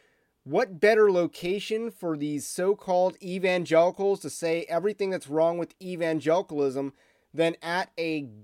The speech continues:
gay-affirming mainline church in part of a convention for a liberal magazine? So that's what we're gonna be talking about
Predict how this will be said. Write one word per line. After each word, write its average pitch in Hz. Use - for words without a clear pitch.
gay-affirming 165
mainline 151
church -
in 180
part 180
of 160
a 151
convention 160
for 156
a 147
liberal 165
magazine? 139
So 147
that's 196
what 220
we're 185
gonna 180
be 165
talking 160
about 151